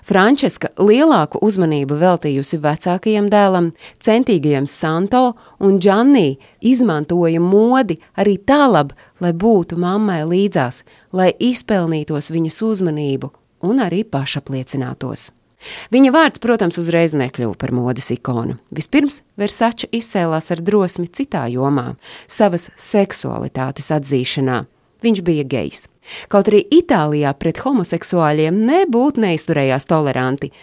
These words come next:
Versace i nedomāja piebremzēt ar savu atklātību. Tā pa īstam Versaces karjera modes biznesā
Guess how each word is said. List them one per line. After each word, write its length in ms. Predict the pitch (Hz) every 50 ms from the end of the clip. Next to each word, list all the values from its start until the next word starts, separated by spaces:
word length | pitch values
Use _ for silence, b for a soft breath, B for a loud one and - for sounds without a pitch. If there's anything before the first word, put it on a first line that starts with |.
| B B B
Versace 720 | - 170 180 180 175 - - 214 214 226 226 - - - _
i 180 | - 233 226 208
nedomāja 680 | 208 202 196 208 302 311 302 262 190 151 151 135 127
piebremzēt 800 | 131 - 262 294 262 170 151 139 135 139 135 139 143 131 131 - -
ar 180 | - 160 -
savu 240 | - - 160 147 -
atklātību. 840 | - 165 165 - - 156 123 120 123 - 135 131 123 117 135 135 - _ _ b b b b b b b
Tā 180 | b 175 160
pa 140 | 160 - - -
īstam 600 | - 214 233 247 302 381 - - 277 196 165 165
Versaces 520 | 160 160 - - 214 214 247 - 202 - -
karjera 400 | - 196 185 180 180 160 151 156
modes 420 | 160 170 220 294 349 359 262 233 175
biznesā 540 | 170 220 254 185 196 170 - - 185 160